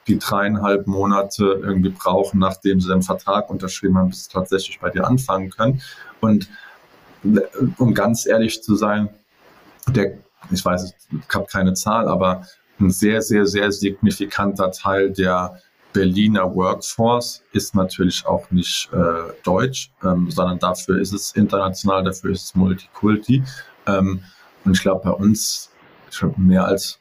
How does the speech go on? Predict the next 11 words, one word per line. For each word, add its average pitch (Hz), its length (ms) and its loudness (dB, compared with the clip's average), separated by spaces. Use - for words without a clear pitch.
mehr 98 280 4
als 98 160 -4
fünfzig 95 500 -2
Prozent - 440 -2
unserer 90 260 -2
Mitarbeiter 90 840 0
sprechen - 500 -4
gar 80 180 -4
kein 80 240 -2
Deutsch. 87 400 -4
Ähm, 85 300 -4